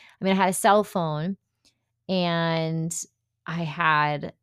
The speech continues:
a beeper, which some of you are like, "What's that?" <laughs> I wish I had one of my beepers, like, I would bring to school and see what the kids would say. But I,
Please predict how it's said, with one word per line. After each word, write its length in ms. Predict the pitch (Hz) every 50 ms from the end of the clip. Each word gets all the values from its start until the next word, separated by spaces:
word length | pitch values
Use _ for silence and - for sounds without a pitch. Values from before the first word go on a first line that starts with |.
| _ -
a 80 | 165
beeper, 800 | 156 - - 208 220 233 226 - 175 160 156 156 165 185 185 165
which 260 | - 170 151 147 -
some 140 | - 190 165
of 100 | 160 156
you 100 | 160 156
are 80 | 151 151
like, 200 | 147 143 156 165
"What's 340 | 214 240 294 320 277 - _ -
that?" 760 | - 165 190 208 214 214 208 196 180 170 160 156 139 127 - -
<laughs> 840 | 226 220 180 - 240 247 277 - 240 - - 247 294 - 269 220 -
I 80 | 220 233
wish 180 | 247 254 -
I 80 | 311 285
had 360 | 214 196 - 185 175 180 175
one 100 | 175 170
of 60 | 170
my 100 | 170 170
beepers, 440 | 160 175 165 - 170 160 156 165 160
like, 160 | 180 165 165
I 100 | 165 165
would 140 | 175 175 165
bring 200 | 165 175 175 175
to 80 | 170 175
school 260 | - - - 175 165
and 180 | 156 156 165 165
see 160 | - - 170
what 120 | 165 160
the 80 | - 160
kids 300 | - - 175 160 151 -
would 140 | 170 165 -
say. 380 | - 175 170 - - 196 196 - _ _ _ _ _ _ _ _ _ _ _ _
But 360 | - 196 190 180 180 170 - -
I, 140 | 180 190